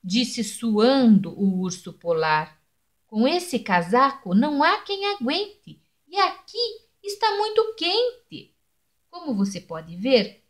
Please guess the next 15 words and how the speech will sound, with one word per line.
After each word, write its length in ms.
meu 180
gelo 380
não 320
para 320
de 120
derreter." 720
Foram 280
procurar 520
a 120
toupeira, 920
que 160
um 220
buraquinho 640
fresquinho 840
cavou. 680